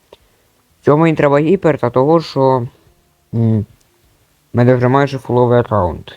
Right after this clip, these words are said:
І мені гіпери дуже потрібні. Е, ладно, мені ще не хватить пару поцій, щоб качати його на одинадцяту.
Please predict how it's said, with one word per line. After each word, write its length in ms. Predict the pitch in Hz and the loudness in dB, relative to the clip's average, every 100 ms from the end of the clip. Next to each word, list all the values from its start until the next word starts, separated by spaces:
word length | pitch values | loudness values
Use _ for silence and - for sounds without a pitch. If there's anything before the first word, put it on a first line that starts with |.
| - | -6
І 120 | 110 | -2
мені 260 | 113 113 | 0 0
гіпери 440 | 110 123 127 113 110 | 0 0 2 2 2
дуже 240 | 107 107 | 0 -2
потрібні. 640 | 101 98 - 87 113 98 104 _ _ _ _ _ _ _ _ _ _ _ - 277 | -4 -8 -8 -8 -8 -12 -12 _ _ _ _ _ _ _ _ _ _ _ -10 -4
Е, 440 | 76 69 71 67 104 - _ _ - | -2 0 -2 -4 -10 -16 _ _ -10
ладно, 280 | - 113 101 | -2 -2 0
мені 180 | 117 117 | -2 0
ще 120 | 120 | -2
не 80 | 123 | -2
хватить 360 | 120 113 104 | -2 -4 -4
пару 160 | 113 107 | -2 -2
поцій, 320 | 104 107 110 | -2 -4 -6
щоб 160 | - - | -12 -8
качати 380 | 120 - 117 | -6 -2 0
його 120 | 123 123 | 0 0
на 120 | 131 | -2
одинадцяту. 600 | 143 208 190 - - | 0 0 -2 -6 -8